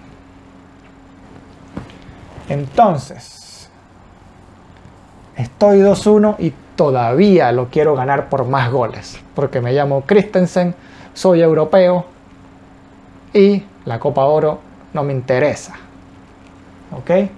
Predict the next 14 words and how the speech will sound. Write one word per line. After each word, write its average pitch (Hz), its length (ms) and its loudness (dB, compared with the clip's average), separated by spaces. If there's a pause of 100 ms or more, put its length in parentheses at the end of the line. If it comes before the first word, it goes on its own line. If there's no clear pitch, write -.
(440)
O, 185 280 2 (300)
como 131 240 -6
soy 156 220 -2
nuevo 185 300 4
en 185 60 0
el 180 80 2
equipo, 196 460 0 (1080)
tengo 160 220 0
la 156 120 0
excusa. - 680 -2 (800)
Se - 140 -10
me 135 100 -4
olvidó 139 380 2
sumar. 156 460 -2